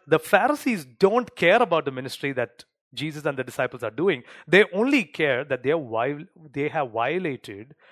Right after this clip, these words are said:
some traditional interpretation of theirs about how we are supposed to keep the Sabbath. Now, there's even a more shocking scene in part two, which is from verse six to eleven. Jesus is in the synagogue teaching, and there's a man with a withered hand.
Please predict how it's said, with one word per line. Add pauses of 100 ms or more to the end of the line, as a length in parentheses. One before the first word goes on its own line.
(180)
some
traditional
interpretation
of
theirs
about
how
we
are
supposed
to
keep
the
Sabbath. (1300)
Now,
there's
even
a
more
shocking
scene (220)
in
part (120)
two,
which
is
from
verse (260)
six
to
eleven. (720)
Jesus
is
in
the
synagogue
teaching,
and
there's
a
man
with
a
withered
hand.